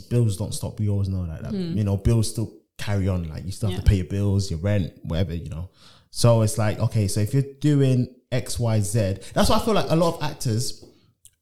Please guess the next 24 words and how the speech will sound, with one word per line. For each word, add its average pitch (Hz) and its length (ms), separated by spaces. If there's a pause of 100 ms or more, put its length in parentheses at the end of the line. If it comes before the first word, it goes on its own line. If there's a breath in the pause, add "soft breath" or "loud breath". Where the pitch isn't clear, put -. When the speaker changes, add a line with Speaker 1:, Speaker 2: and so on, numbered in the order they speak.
(300)
Speaker 1:
well, 131 120
you 120 80
can 123 140
quote 135 260
me, 71 80
I 78 80
might 110 180
be 92 60
wrong, 101 200
but - 180
a 120 80
lot 139 140
of 113 80
actors 120 360
can, 117 260
um, 107 440 (1120)
they 135 80
don't 147 160
mind 147 240
doing 131 180
the 120 380
short - 320
film 117 180
approach - 580